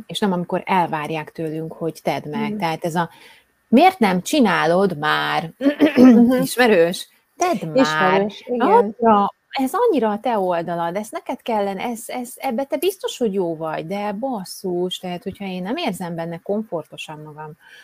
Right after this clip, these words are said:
Speaker 1: ha én nem érzem azt, hogy erre képes lennék, kész lennék, megértem rá, akkor valószínűleg nem is tudom úgy megélni. Úgyhogy, úgyhogy ez a <clears throat> téglabontás, meg a téglaépítés kettő-, kettős oldala, ahol,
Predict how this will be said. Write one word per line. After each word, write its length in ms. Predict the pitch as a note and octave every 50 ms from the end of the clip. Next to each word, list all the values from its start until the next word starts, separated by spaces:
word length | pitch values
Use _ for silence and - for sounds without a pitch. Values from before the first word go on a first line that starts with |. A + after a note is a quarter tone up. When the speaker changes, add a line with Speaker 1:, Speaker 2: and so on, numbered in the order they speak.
| - _
Speaker 1:
ha 100 | - F3+
én 100 | F3+ F3
nem 140 | G3 C#4 F4
érzem 340 | D#4 G3 E3 - - E3 E3
azt, 200 | E3 F3 - -
hogy 120 | E3+ D#3+
erre 200 | E3+ E3 E3 E3
képes 560 | E3+ - - A3 A3+ A3+ A3 - D3+ C#3+ -
lennék, 380 | - D#3 D3+ D#3 D#3 D#3 D3+ -
kész 300 | - G#3+ A3 A3+ A3 A3
lennék, 420 | F#3 D#3+ D3+ D#3 D3+ D3+ D3 C#3+ _
megértem 640 | E3 E3 F3 E3 D3 D3+ D3 C#3+ C#3 _ D#3 D3+
rá, 160 | D#3+ F#3+ G#3+ G#3+ - - - - - - _
akkor 260 | - F3+ - G3 F3+
valószínűleg 560 | E3+ F#3+ F#3+ G3 G3+ F#3+ - - G#3+ G3+ G3+
nem 80 | F3 F3
is 100 | F3+ -
tudom 220 | - F#3 F#3+ G3 G3+
úgy 200 | G#3 G#3 F#3+ G3
megélni. 680 | G3+ G3+ F#3 D3+ D#3 D3 C#3+ C#3 C#3 D3 D3 C#3+ C#3 _ _ - - - - _
Úgyhogy, 500 | _ F3 E3+ E3+ - G3 G3 G3+ G3 -
úgyhogy 280 | - G3+ F#3+ - G#3 G3
ez 220 | G3+ - A3 A3
a 200 | G#3+ A3 G#3+ - - C4 A#3 A3 A3+ G#3+
<clears throat> 280 | - _ _ - G3
téglabontás, 840 | - A3+ A3+ G3+ A3 G3+ F#3 G#3 G#3+ G#3+ G#3+ G#3+ C4 C#4 D4+ D4+ -
meg 160 | - G#3 F#3+
a 100 | F#3+ G3
téglaépítés 1040 | F#3+ - A#3 G#3+ F#3 G3 F3 - G3+ G#3 G#3+ - G#3+ - - A3 G#3+ B3 E4 E4 -
kettő-, 540 | - - D4 C4 - _ - F#3+ F3+ F3+ - - - G#3+
kettős 520 | - A#3 A#3+ - - G3+ F3 F#3 F3+ -
oldala, 600 | - E3 E3+ F3 F3 F#3+ G3 G#3 G#3 G#3 G#3+ G#3 - G3
ahol, 320 | G3 G3 G3+ G3+ G3 G3